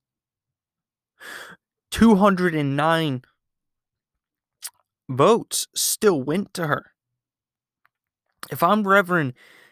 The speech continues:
Jeff R. Johnson of Berkeley, California,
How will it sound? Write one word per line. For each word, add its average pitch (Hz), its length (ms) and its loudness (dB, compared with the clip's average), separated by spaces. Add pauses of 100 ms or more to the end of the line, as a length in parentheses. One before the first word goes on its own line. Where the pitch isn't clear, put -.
(120)
Jeff 185 340 0
R. 170 220 4
Johnson 139 640 -2 (500)
of 135 160 -6
Berkeley, 170 380 -2
California, 156 840 -6